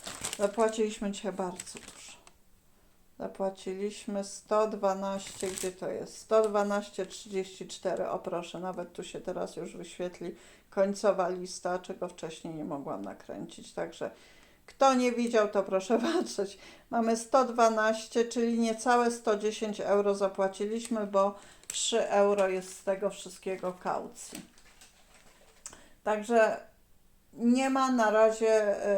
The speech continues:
y, pustych półek. Oleju tylko nie ma obecnie w sklepach, natomiast, no, straszne rzeczy w telewizji gadają, w internecie piszą.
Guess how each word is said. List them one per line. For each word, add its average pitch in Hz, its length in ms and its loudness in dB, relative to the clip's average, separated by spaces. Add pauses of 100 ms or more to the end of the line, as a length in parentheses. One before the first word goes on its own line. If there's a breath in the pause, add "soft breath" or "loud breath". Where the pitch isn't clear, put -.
(120)
y, - 240 -10 (440)
pustych 269 600 0
półek. 220 760 4 (640 soft breath)
Oleju 226 540 6
tylko 220 500 2
nie 214 180 -2
ma 202 220 2
obecnie 196 560 2
w 196 60 -10
sklepach, 226 640 0
natomiast, 226 960 0 (520 soft breath)
no, 247 140 0
straszne 269 600 2
rzeczy 233 300 2
w 233 100 -8
telewizji 226 640 0
gadają, 214 540 2
w 208 40 -6
internecie 214 760 -2
piszą. 220 600 0